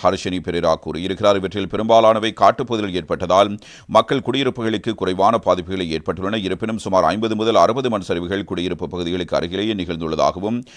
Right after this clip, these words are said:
அத்துடன் பாரிய மண் சரிவுகளுக்கு மேலதிகமாக பல இடங்களில் மண் சரிவுகளும் கரைகள் அரிப்புக்கும் உள்ளாகியுள்ளதாக அவர்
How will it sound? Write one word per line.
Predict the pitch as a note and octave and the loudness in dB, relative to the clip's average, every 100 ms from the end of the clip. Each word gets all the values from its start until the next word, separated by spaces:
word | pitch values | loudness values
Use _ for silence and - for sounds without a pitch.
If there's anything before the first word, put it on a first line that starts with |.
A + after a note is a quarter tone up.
| - - | -20 2
அத்துடன் | G2+ A#2 C#3 C#3+ | 2 4 0 0
பாரிய | A#2 A2+ A#2+ | 4 4 4
மண் | A2+ F#2+ G2+ | 0 -2 -2
சரிவுகளுக்கு | G#2 G2+ G2+ G#2+ | -4 -2 -4 -2
மேலதிகமாக | F2 F#2 F2+ F#2+ F2+ G2 | -2 -2 -4 2 2 2
பல | G2 F#2 | 0 0
இடங்களில் | F2 F#2+ G2+ G#2 | 0 -2 -2 -2
மண் | F2 F2 | -2 -4
சரிவுகளும் | F#2+ F#2+ F#2+ G#2 G2+ | -6 -6 -4 -4 -6
கரைகள் | - E2+ F#2 F#2 F#2+ F#2 | -2 -2 -2 -4 -4 -4
அரிப்புக்கும் | D2+ G1+ F2+ G2 G2+ A2+ F#2+ | 0 0 0 -4 -6 -6 -4
உள்ளாகியுள்ளதாக | F2+ G#2 G#2+ F#2 D#2 E2 | 2 2 2 -2 0 2
அவர் | F2 C#2+ | -2 -6